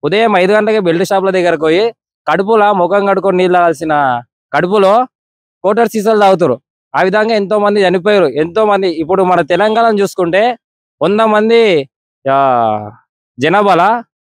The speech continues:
డెబ్బై మంది వ్యక్తులలా, స్త్రీలలా, స్త్రీలలా చాలా మందికి భర్తలు లేరు, వితంతులు అయిపోయారు అనమాట వాళ్ళు. ఎక్కడ చూసినా అంతే ఇక.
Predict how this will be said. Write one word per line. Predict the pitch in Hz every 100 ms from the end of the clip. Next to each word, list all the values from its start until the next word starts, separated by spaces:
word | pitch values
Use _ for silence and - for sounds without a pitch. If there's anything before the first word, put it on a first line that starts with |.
| _ _ -
డెబ్బై | 135 180 233
మంది | 220 220 214 214 196 165 127 131 _ _ _ 131
వ్యక్తులలా, | 156 175 214 208 185 208 220
స్త్రీలలా, | 185 - 196 214 190 208 269 - _ _ _ _ _ -
స్త్రీలలా | 190 220 220
చాలా | 233 - 160 180 226
మందికి | 233 233 220
భర్తలు | 190 180 226 214
లేరు, | 196 147 _ _ _ _ -
వితంతులు | 160 220 226 226
అయిపోయారు | 220 202 208
అనమాట | 202 196 185
వాళ్ళు. | 175 131 - _ _ _ _ _ _ -
ఎక్కడ | 151 226
చూసినా | 220 208 226
అంతే | 190 190 214
ఇక. | 180